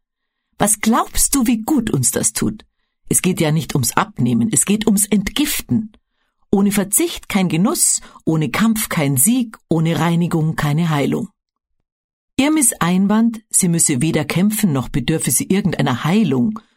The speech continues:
wurde geflissentlich überhört. Lissy hatte schon die Unterkunft ausgesucht. Was Kleines, Kuscheliges.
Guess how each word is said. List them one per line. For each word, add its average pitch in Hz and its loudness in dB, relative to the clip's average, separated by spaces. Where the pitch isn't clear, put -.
wurde 208 2
geflissentlich 139 -2
überhört. 147 -2
Lissy 254 2
hatte 185 0
schon 190 0
die 214 0
Unterkunft 131 -2
ausgesucht. 131 -2
Was - -2
Kleines, 147 -2
Kuscheliges. - -2